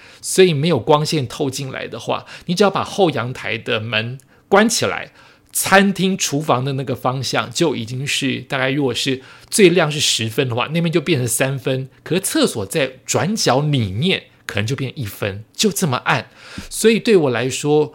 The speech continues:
我当年的小学一到四年级，也许五六年级读半天的时候，妈妈都去当女工，所以我一个人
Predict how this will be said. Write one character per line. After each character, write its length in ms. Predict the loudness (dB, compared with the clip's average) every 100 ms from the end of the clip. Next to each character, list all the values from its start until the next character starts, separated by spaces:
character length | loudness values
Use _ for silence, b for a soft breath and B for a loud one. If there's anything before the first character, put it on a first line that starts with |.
| B B
我 180 | -4 0
当 300 | 0 0 0
年 260 | -2 -4
的 180 | -4 -4
小 280 | -2 -4 -4
学 460 | -6 -6 -6 -6 -6
一 360 | -6 -6 -6 -4
到 400 | 0 2 2 0
四 460 | -4 -6 -4 -4 -4
年 180 | -4
级， 140 | -6 -4
也 80 | -4
许 160 | -2
五 160 | -2 0
六 180 | 2 2
年 220 | 0 -4
级 320 | -2 -4 -4 B B 0
读 180 | 0 2
半 320 | 0 0 0
天 200 | -4 -4
的 120 | -4
时 200 | -6 -6
候， 280 | -6 -6 -4
妈 140 | 0
妈 160 | 2 2
都 140 | 0 -4
去 120 | -2
当 260 | -2 -2
女 180 | -6 -10 -4
工， 400 | 0 0 -2 -10
所 220 | -12 -2 -2
以 60 |
我 180 | -2 -6
一 80 | -6
个 200 | 0 0
人 320 | 0 -6 -12